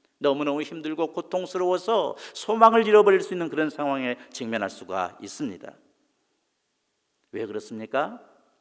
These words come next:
그 이유가 있는데, 이미 곧 시작되었지만 아직 완성되지 않는 하나님 나라에서 여호와의 신앙을 시험하고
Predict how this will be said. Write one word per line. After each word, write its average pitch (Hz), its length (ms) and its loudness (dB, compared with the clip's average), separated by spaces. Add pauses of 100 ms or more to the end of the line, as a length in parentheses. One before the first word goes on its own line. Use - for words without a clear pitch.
(460)
그 - 180 -2
이유가 196 340 4
있는데, 131 600 -2 (840)
이미 220 680 2 (160)
곧 - 540 2
시작되었지만 117 960 0 (540)
아직 - 1000 -2
완성되지 135 960 0
않는 185 540 2
하나님 175 460 2
나라에서 127 760 0 (320)
여호와의 139 480 6
신앙을 143 480 2
시험하고 151 720 4